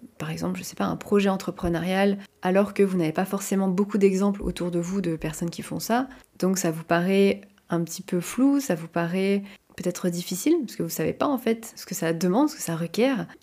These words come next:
Et donc même si c'est un projet qui vous correspond en tout point, bah, ça va être hyper difficile de vous projeter. Et donc forcément, il va pas y avoir un déclic.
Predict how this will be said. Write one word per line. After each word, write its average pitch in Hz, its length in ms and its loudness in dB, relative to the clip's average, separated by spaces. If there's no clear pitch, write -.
Et 185 100 2
donc 180 160 0
même 247 180 8
si 277 160 -2
c'est 185 160 0
un 170 80 4
projet 226 600 2
qui - 180 -6
vous 180 140 -4
correspond 202 540 0
en 180 200 -2
tout 180 160 -10
point, 294 300 -2
bah, 214 80 -4
ça 185 120 -2
va 180 80 2
être 180 180 -4
hyper 247 320 6
difficile 214 420 0
de 185 80 4
vous 175 140 -4
projeter. 240 520 -4
Et 185 60 0
donc 175 120 -2
forcément, 214 540 0
il 175 40 -6
va 170 40 -4
pas 196 140 4
y 208 40 8
avoir 208 200 6
un 180 100 4
déclic. 202 580 0